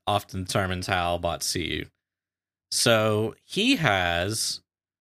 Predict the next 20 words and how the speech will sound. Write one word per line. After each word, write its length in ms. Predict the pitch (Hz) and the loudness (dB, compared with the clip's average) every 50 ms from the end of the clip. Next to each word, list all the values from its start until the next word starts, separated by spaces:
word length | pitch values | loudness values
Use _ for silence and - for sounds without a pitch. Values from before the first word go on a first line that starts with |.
| _ _ _ _ _ | _ _ _ _ _
um, 840 | - 101 104 101 98 95 95 95 95 95 95 92 92 92 90 92 98 - _ _ _ _ _ _ _ _ _ _ _ _ _ _ _ _ _ _ _ _ | 0 0 2 2 2 2 2 2 2 2 2 0 0 -2 -4 -6 -8 -12 _ _ _ _ _ _ _ _ _ _ _ _ _ _ _ _ _ _ _ _
implemented 440 | 127 120 - 135 117 120 113 110 98 | -6 -4 -2 0 0 2 2 2 0
lighting 580 | 92 98 104 110 123 120 101 90 87 87 87 87 - - | 2 4 4 4 4 2 0 -2 -2 -4 -6 -8 -8 -8
into 360 | - 101 95 92 - - 113 | -6 -4 -4 -2 0 0 0
it, 500 | 92 90 90 90 - - - - - - - _ _ _ _ _ _ | 0 -2 -4 -6 -8 -8 -6 -8 -8 -8 -10 _ _ _ _ _ _
the 240 | - 101 92 87 87 | -2 0 0 0 0
calculations, 880 | - - 98 - - 98 92 92 92 - - 80 78 80 - - - - _ | 0 -2 -2 0 -2 -2 -2 -2 -2 -4 -6 -6 -8 -8 -10 -10 -12 -8 _
and 320 | 113 104 101 98 95 95 95 | 0 0 2 2 2 0 0
I 100 | 110 110 | -2 -2
believe 340 | 107 - 147 190 247 269 269 | 0 0 0 0 0 0 0
what 80 | 240 | 2
he's 140 | 196 170 143 | 2 2 2
done, 140 | - 123 113 | 2 2 2
I'm 80 | 107 98 | 2 0
trying 140 | - 165 | -2 -2
to 60 | 151 143 | -2 0
find 220 | - 151 120 104 | 0 0 0 0
the 60 | 98 | 0
line 300 | 95 92 95 92 90 85 | -2 0 0 0 0 0
here. 460 | 90 92 90 87 85 85 85 87 92 | -2 -2 0 0 0 -2 -2 -4 -8